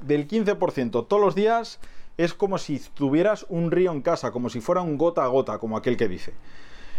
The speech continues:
Esto con cualquier sustrato. Esas plantas van a tener ese aporte, ese microaporte de elementos traza que te, que contiene el agua nueva y te lo van a agradecer muchísimo.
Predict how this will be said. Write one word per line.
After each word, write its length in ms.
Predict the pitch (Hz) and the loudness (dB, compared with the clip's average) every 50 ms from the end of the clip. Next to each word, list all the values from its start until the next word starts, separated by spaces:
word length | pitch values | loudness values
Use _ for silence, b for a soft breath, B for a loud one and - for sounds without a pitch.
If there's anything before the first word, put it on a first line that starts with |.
| B B | B B
Esto 460 | 170 175 175 175 - 233 247 240 240 | 4 2 2 2 2 2 2 2 0
con 240 | - 185 165 156 147 | 0 0 2 2 2
cualquier 440 | - 156 147 143 139 - 180 196 208 | 2 2 2 0 2 2 0 0 0
sustrato. 640 | - - 175 139 - - 151 139 131 120 - 78 - - - - - - - - - - - b b b b b b b b b b b | 0 -4 -4 -4 -4 -2 -2 -2 -2 -4 -6 -10 -10 -8 -8 -10 -10 -12 -14 -16 -14 -14 -14 b b b b b b b b b b b
Esas 280 | 135 135 - 156 143 - | -4 -2 -2 -2 -2 0
plantas 440 | - 160 151 156 156 165 180 170 | 0 2 2 2 2 0 0 2
van 140 | 139 151 151 | 2 2 2
a 80 | 151 139 | 2 2
tener 200 | 147 147 156 156 | 2 2 2 0
ese 180 | 143 - 156 | 0 0 0
aporte, 580 | 135 - - - - - 165 165 151 143 - 131 | -2 -2 -2 -6 -2 2 2 2 2 2 -2 -4
ese 200 | 131 - 147 139 | -2 0 0 0
microaporte 1000 | 135 139 143 139 - - 131 131 123 120 117 - 151 156 156 151 - - 160 156 | 2 2 2 2 2 2 4 4 4 2 2 2 2 2 2 0 0 0 2 2
de 100 | 135 131 | 4 4
elementos 540 | 117 117 117 127 143 147 135 147 131 - - | 2 2 2 2 2 2 2 0 0 0 0
traza 380 | - 151 156 151 - 190 180 - - - - | 2 2 2 2 0 -2 -2 -2 -6 -8 -6
que 140 | - 127 117 | -2 -2 -2
te, 240 | 110 - 120 117 - - - | 0 0 0 0 0 -2 -4
que 300 | - 123 117 113 113 104 | -2 0 0 2 0 -2
contiene 480 | - - 120 113 110 - 165 190 196 170 | 0 0 0 0 2 2 0 0 2 2
el 80 | 147 | 2
agua 200 | 143 135 131 120 | 2 2 2 2
nueva 220 | 123 135 147 170 180 | 4 4 4 4 4
y 60 | 165 | 2
te 140 | - 131 113 | 0 -2 -2
lo 80 | 110 | 0
van 140 | 135 160 185 | 0 2 2
a 20 | |
agradecer 500 | 185 165 147 131 123 113 104 - 156 175 | 2 2 4 2 2 2 2 2 0 0
muchísimo. 720 | 185 160 123 101 92 - 135 123 - - 92 82 80 80 | 0 -2 -4 -6 -2 0 2 2 2 0 -2 -4 -6 -6